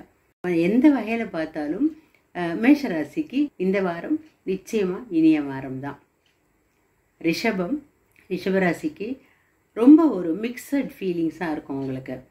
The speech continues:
ஒரு நாள் பார்த்தீங்கன்னா கார்த்தால ஒரு நல்ல news வரும், அப்பாடி ரொம்ப சந்தோஷமா இருக்க நேரத்துல மத்தியானம் ஒரு sad news வரும்,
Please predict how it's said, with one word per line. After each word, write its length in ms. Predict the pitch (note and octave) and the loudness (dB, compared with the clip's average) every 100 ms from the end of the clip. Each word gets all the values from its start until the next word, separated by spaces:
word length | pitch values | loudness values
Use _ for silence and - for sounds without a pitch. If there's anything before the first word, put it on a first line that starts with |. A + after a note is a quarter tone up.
| _ _ _ _ - | _ _ _ _ -2
ஒரு 160 | A#3+ A#3+ | 0 2
நாள் 220 | A#3+ C#4 | 4 2
பார்த்தீங்கன்னா 460 | B3+ G#3+ G#3 A3+ A3+ | 2 -4 -4 -4 -4
கார்த்தால 480 | G3 G3 F#3+ A3 A3 | -4 -4 -2 -2 -2
ஒரு 120 | F#3 | -2
நல்ல 240 | D#3 E3 | 0 0
news 280 | E3+ D#3+ - | 2 0 -2
வரும், 280 | D3+ C#3+ - - _ _ _ _ D#3+ | -8 -8 -8 -14 _ _ _ _ -18
அப்பாடி 380 | - G#3 G3 G3+ | -2 0 2 0
ரொம்ப 280 | E3+ D#3+ G3 | 0 -2 0
சந்தோஷமா 560 | B3+ G3 E3+ E3 - F3+ | -2 -2 -2 -4 -2 -4
இருக்க 200 | D#3+ D3+ | -4 -6
நேரத்துல 260 | C#3+ - E3+ | -8 -6 -4
மத்தியானம் 480 | D3 C#3+ D3+ D#3+ D3+ | -4 -2 -2 0 -2
ஒரு 100 | C3+ | -6
sad 380 | - C3 C3+ | -14 -14 -6
news 240 | D3+ D3 - | -4 -4 -6
வரும், 260 | C#3+ C3+ | -14 -14